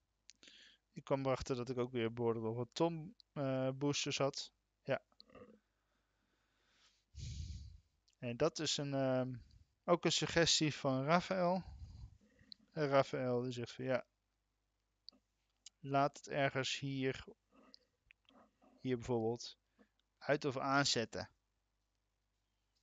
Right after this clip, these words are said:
Ik wil niet steeds naar het huisje, want het is een keuze dat ik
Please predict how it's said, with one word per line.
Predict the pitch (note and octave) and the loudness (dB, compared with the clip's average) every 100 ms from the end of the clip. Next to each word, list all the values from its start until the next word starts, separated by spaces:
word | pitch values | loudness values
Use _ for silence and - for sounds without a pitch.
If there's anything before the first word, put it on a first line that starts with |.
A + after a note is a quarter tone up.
| _ _ _ _ _ _ | _ _ _ _ _ _
Ik | - D3 C#3 | -2 -2 2
wil | D3+ D3+ | 4 4
niet | C#3 A#2+ | 2 -2
steeds | - C3 A#2 - | 0 2 2 0
naar | B2 | -4
het | A2+ - | -6 -4
huisje, | A2 G2 G2 - | -4 -4 -4 -4
want | C#3+ C#3 C#3+ - - _ _ _ _ _ _ - - - - | 0 0 0 -6 -12 _ _ _ _ _ _ -20 -20 -20 -14
het | - D3 | -10 -6
is | - | -2
een | C#3+ - _ | -2 -4 _
keuze | - D#3 D3+ D#3+ D#3 - A#2+ D#3+ G3 | 6 8 8 6 0 -2 -4 -6 -8
dat | C3+ A#2+ | -8 -6
ik | B2 B2+ - | -8 -8 -12